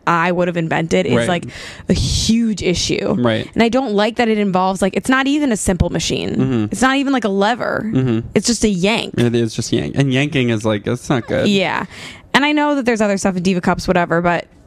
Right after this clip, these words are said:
Speaker 1: even that, it's like, it's too simple.
Speaker 2: It's funny when it's so literal, like,
Speaker 1: Yeah.
Speaker 2: that it's so, and same with, like, e-, like, contraception stuff, where it's like,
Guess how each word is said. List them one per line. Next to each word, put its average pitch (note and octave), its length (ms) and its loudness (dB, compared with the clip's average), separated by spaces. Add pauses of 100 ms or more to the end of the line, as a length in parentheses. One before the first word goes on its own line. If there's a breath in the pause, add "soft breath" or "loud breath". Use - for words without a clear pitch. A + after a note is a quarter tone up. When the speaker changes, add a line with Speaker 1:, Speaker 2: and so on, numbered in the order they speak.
(100)
Speaker 1:
even A#3 320 2
that, D#4 320 0
it's G3 160 -4
like, F#3 280 0 (1200 loud breath)
it's - 140 -8
too - 140 4
simple. - 360 0
Speaker 2:
It's G3 180 0
funny E3 280 2
when C#3+ 160 2
it's B2 140 -2
so A#2+ 220 2
literal, G2+ 680 -2
like, C3 220 4
Speaker 1:
Yeah. D#3 220 -2
Speaker 2:
that C3+ 160 2
it's B2 120 -2
so, C3 140 2
and D#3+ 260 -2
same D#3+ 200 0
with, D#3 100 0
like, C3+ 160 0
e-, B2 180 -2
like, A#2 220 0
contraception A#2+ 640 0
stuff, C#3+ 340 -2
where C3 120 2
it's - 120 -4
like, A#2+ 240 0